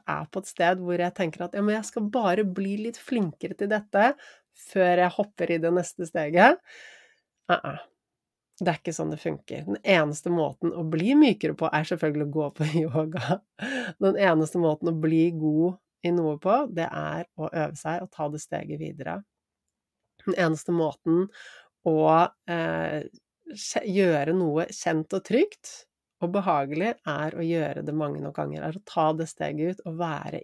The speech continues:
i det. Dette er viktig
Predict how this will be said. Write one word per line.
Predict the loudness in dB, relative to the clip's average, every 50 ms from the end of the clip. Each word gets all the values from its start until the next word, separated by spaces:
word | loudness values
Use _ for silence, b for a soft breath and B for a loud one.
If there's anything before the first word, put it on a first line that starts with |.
| -10
i | -12 -12 -10 -10 -12
det. | -12 -12 -14 -14 -14 _ _ _ _ _ _ _ _ _ _ _ b b b b b b b b b b b b b b b _ _ _ _ _ -10
Dette | -6 -4 -2
er | -4
viktig | -4 -6 -10 -12 _ -8 -8 -8